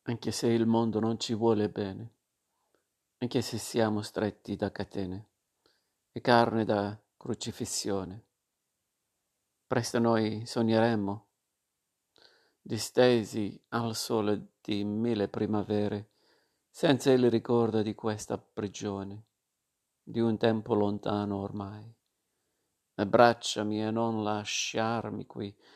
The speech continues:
lontano da te, abbracciami e fammi illudere.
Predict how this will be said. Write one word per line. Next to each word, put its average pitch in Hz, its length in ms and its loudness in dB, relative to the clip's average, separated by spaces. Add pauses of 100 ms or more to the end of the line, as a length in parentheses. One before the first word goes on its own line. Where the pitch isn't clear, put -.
(280)
lontano 113 520 4
da 110 140 2
te, 110 440 -8 (100)
abbracciami 113 960 0
e 113 60 0
fammi 107 680 -4
illudere. 110 640 -2